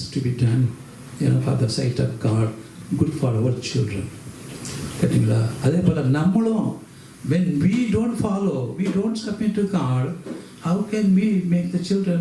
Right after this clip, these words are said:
to submit and to follow? So that's the way that, you know, God wants us to receive all the blessing, only submit to God and keep His commandments and statutes. So that's why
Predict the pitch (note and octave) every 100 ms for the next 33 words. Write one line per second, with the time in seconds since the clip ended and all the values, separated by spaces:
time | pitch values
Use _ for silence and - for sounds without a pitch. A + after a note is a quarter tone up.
0 | D3+ E3+ F3+ E3+ D#3 D#3+ E3 - - D3+
1 | E3 - - - F#2+ F2+ - - - -
2 | - - - - F#2 - - - C3+ C3
3 | C#3+ - C#3+ C#3+ C3+ C3 B2 C#3 C3 C3
4 | C3 B2+ C3 B2+ C3 B2 C3 B2 - -
5 | - - C3 C#3+ A3 A#3 G#3 - E3 F#3+
6 | A#3+ A3+ A3 - E3 E3 - C3+ A2+ -
7 | - - - - D3+ F#3 G3+ E3+ C#3+ B2+
8 | - - - - - - D3 C3 C#3+ -
9 | - C3 B2 A#2 A#2 - - - - -
10 | - - - - C3+ B2+ A#2+ B2 - D3+
11 | C#3+ C#3 A#2+ - - B2+ B2+ B2 B2 A#2
12 | A#2 - - - - B2 B2 - A2 G2+
13 | - G#2 F#2 - - F#3+ - - F4 -
14 | - - - C#3+ C3 C3+ C3